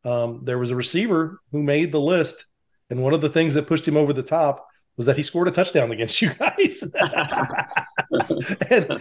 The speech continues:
and that, that impressed the room because we were, uh, Mick Schaefer and I were trying to do the math on how many individuals were rolling around town,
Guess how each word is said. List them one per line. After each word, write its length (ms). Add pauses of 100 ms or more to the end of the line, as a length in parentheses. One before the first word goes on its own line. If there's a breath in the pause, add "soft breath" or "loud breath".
and 120
that, 300 (140 loud breath)
that 140
impressed 400
the 80
room 260
because 300
we 120
were, 200 (240)
uh, 240
Mick 180
Schaefer 220
and 80
I 60
were 60
trying 160
to 40
do 60
the 40
math 160
on 140
how 140
many 160
individuals 420
were 80
rolling 320
around 280
town, 480